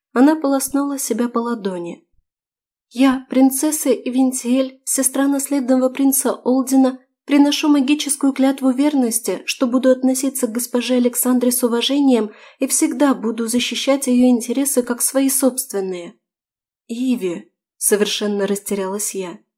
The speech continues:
«Я прошу принять мою клятву, ваше императорское величество».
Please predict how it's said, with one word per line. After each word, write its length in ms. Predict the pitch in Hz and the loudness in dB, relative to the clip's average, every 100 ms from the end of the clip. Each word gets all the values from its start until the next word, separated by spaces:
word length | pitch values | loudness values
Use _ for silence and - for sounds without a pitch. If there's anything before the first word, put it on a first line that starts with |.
| _ _ _ _ - | _ _ _ _ -8
«Я 180 | 233 | -2
прошу 460 | 247 262 262 - 262 - _ - | -2 -2 -4 -4 -6 -10 _ -4
принять 480 | 294 294 262 240 | 2 4 4 2
мою 240 | 226 208 202 | -4 -4 -4
клятву, 500 | 220 220 208 185 180 | -4 -4 -4 -8 -12
ваше 340 | 262 240 - 214 | -6 -4 -2 -2
императорское 680 | 208 208 202 196 - - 202 | -4 -4 -6 -6 -8 -6 -6
величество». 680 | 214 208 - - - 180 | -4 -4 -4 -8 -8 -18